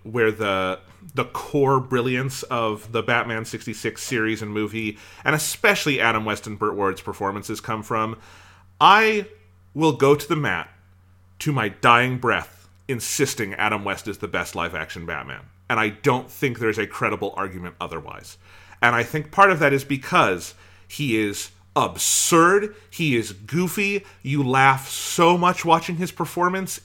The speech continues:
and yet there is some kind of serious emotional inner life to this guy where you believe the sincerity of his, like, campaign against crime and his Boy Scout nature and his running the Wayne Foundation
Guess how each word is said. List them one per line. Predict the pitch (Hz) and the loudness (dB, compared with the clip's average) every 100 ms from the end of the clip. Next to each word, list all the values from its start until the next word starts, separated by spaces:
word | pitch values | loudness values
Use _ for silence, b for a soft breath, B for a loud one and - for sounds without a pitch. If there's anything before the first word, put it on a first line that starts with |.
| - | -4
and | 147 156 143 113 | 2 2 2 -4
yet | 104 127 156 87 - - b b b b b b - | -6 -2 0 0 -4 -16 b b b b b b -6
there | 120 160 | 2 4
is | 156 156 | 6 4
some | - - 165 165 175 | 0 0 2 2 -2
kind | - 151 160 160 | -2 0 2 4
of | 131 - | 2 0
serious | - 143 135 143 143 143 | -6 2 2 4 2 0
emotional | 123 117 117 127 120 | 2 2 2 -4 -4
inner | 120 117 | -2 0
life | 110 95 120 - | 0 0 -2 -4
to | 151 | -4
this | 151 151 | -4 -2
guy | 160 160 170 185 - B B B B | 2 4 2 -2 -8 B B B B
where | 131 151 | 2 2
you | 117 139 139 | 2 -4 -2
believe | 107 139 131 127 139 151 123 | 2 2 2 0 0 -2 -4
the | 139 | -6
sincerity | 127 127 120 - 131 120 107 98 | -4 -6 -6 0 4 4 2 -2
of | 104 104 | -6 -6
his, | 120 107 | -6 -4
like, | 104 - | -4 -4
campaign | - 143 113 123 120 | -6 -4 -4 -4 -4
against | 113 113 107 - | -4 -6 -8 -8
crime | - 101 98 98 95 b b b | -4 -2 -2 -4 -12 b b b
and | 110 120 | -2 0
his | 113 95 | -2 -4
Boy | - 110 110 | -6 2 2
Scout | 110 - 107 113 101 | 0 0 0 0 -4
nature | 92 - 107 95 - B B | -8 -6 -4 -4 -4 B B
and | 98 98 | -2 -2
his | 95 107 101 98 - | -2 0 0 -2 -10
running | 110 113 135 143 | -2 0 2 2
the | 147 | 2
Wayne | 131 127 123 | 2 -2 -2
Foundation | 123 120 117 117 - 117 | -2 0 0 -2 -2 -4